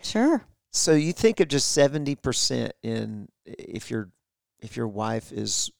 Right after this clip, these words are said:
Speaker 2: more satisfied by seventy percent
Speaker 1: Sure.
Speaker 2: in the sexual relationship, that's
Speaker 1: Yep.
Speaker 2: huge.
Speaker 1: Well, and I think that's because usually the sexual relationship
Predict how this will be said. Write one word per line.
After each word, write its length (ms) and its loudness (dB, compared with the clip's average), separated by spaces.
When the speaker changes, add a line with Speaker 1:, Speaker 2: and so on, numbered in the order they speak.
Speaker 2:
more 380 -8
satisfied 880 -6
by 100 -12
seventy 420 -6
percent 400 -4
Speaker 1:
Sure. 20 -20
Speaker 2:
in 80 -14
the 80 -14
sexual 380 -8
relationship, 580 -8
that's 320 -6
Speaker 1:
Yep. 100 -10
Speaker 2:
huge. 460 -6
Speaker 1:
Well, 220 -6
and 180 2
I 60 2
think 340 0
that's 220 2
because 540 0
usually 480 0
the 100 0
sexual 320 4
relationship 460 6